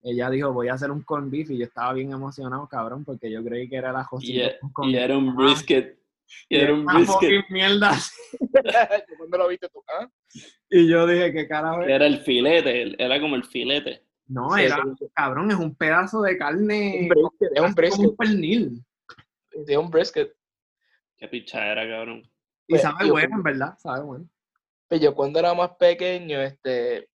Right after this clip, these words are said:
Speaker 3: a mí me gusta el corn beef y fuimos para el mesón. Y en el mesón tienen un Reuben,
Speaker 2: <laughs>
Speaker 3: que es un sándwich de corn beef. Y yo,
Speaker 2: Cabrón.
Speaker 3: pues, bien inocente, yo veía el sándwich de corn beef. Fíjate, eso, eso tiene que estar cabrón.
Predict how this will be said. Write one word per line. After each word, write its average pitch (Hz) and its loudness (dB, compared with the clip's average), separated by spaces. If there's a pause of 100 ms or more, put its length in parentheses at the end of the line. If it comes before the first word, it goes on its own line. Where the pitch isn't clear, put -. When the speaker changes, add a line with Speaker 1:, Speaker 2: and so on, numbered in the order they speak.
(420)
Speaker 3:
a 143 -12
mí 139 -10
me 135 -8
gusta 151 -6
el 147 -4
corn 160 0
beef 170 2
y 139 -8
fuimos 139 -2
para 165 0
el 170 -6
mesón. 147 -2 (440)
Y 160 -6
en 147 0
el 139 0
mesón 139 2
tienen 160 2
un 180 2
Reuben, 147 2
Speaker 2:
<laughs> - -18
Speaker 3:
que 151 -10
es 147 -6
un 202 0
sándwich 175 -4
de 190 4
corn 196 4
beef. 165 0 (120)
Y 143 -2 (200)
yo, 151 6
Speaker 2:
Cabrón. 165 2
Speaker 3:
pues, 156 -2
bien 151 4
inocente, 175 4
yo 156 6
veía 165 6
el 151 -6
sándwich 147 -16
de 180 -8
corn 170 -10
beef. 170 -10 (140)
Fíjate, 180 -2
eso, 170 -4
eso - -18
tiene 165 0
que 175 2
estar 170 -2
cabrón. 139 0